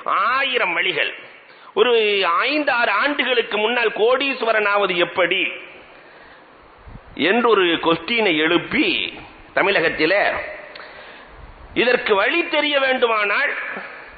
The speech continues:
ஐந்து ரூபாய் ஸ்டாம்பை அனுப்பி வையுங்கள், உங்களுக்கு நான் பதில் எழுதுகிறேன் என்று ஒரு அறிஞன் எழுதினான்.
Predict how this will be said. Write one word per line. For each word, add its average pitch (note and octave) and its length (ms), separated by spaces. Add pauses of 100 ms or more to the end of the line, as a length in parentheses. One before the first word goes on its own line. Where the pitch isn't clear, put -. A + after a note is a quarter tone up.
(500)
ஐந்து D#4 440
ரூபாய் B3 500
ஸ்டாம்பை C#4 480
அனுப்பி A#3 380
வையுங்கள், G3+ 540 (460)
உங்களுக்கு A#3 540
நான் F#3+ 220
பதில் A3 240
எழுதுகிறேன் A#3+ 680
என்று A3 220
ஒரு G3+ 140
அறிஞன் G3+ 320
எழுதினான். D#3+ 420